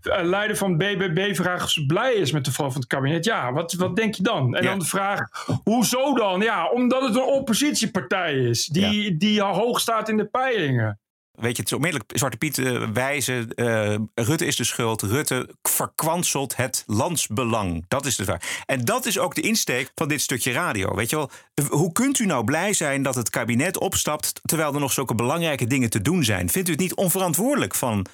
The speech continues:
Speaker 2: Rutte? Zo hoor ik het heel erg.
Speaker 1: Ja, het is gewoon politiek. Weet je? En, en je kan moeilijk zeggen dat dit kabinet tot nu toe veel problemen oploste.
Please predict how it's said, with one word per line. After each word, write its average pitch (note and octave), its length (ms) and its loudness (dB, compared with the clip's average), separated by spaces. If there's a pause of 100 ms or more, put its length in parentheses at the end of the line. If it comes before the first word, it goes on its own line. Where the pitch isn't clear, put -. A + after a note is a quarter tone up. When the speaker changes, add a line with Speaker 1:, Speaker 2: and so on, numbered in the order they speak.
(420)
Speaker 2:
Rutte? B2 480 0
Zo F3 220 0
hoor D#3+ 200 2
ik F#3 160 -2
het G#2 140 -2
heel F2 180 0
erg. D2+ 420 -2
Speaker 1:
Ja, F3 300 0
het - 280 -4
is G3+ 120 2
gewoon F#3+ 200 0
politiek. G3 680 0 (100)
Weet D3 140 2
je? G3+ 100 4
En, F3+ 400 0
en E3+ 520 2
je F3 120 2
kan F#3 200 0
moeilijk G3+ 320 2
zeggen D3 400 0
dat C#3+ 440 -2
dit F#3+ 220 0
kabinet G3 440 0
tot A3 180 -2
nu G#3 140 4
toe F3 120 2
veel E3+ 200 2
problemen C3+ 480 2
oploste. A#2 560 -2